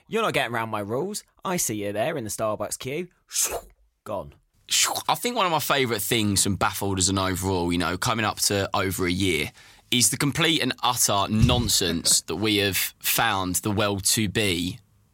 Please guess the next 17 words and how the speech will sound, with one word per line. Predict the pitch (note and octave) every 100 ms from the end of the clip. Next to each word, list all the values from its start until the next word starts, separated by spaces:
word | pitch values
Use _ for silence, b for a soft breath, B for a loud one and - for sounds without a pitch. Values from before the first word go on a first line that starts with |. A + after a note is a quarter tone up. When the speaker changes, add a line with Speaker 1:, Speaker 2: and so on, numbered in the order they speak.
| _
Speaker 2:
with | G#2 G2+
things | - A2 G2+ G2
that | G#2+ -
happen | - G#2+ - F#2
in | F#2 F#2+
the | F#2
world. | F2 F2
I | G#2
mean, | B2 B2
like, | A#2+ G2+
you | B2
got, | B2+ B2 B B
you | - G#2+
know, | F#2 B B B B G#2+
b-, | -
b-, | A2 B2+ -
b-, | G#2+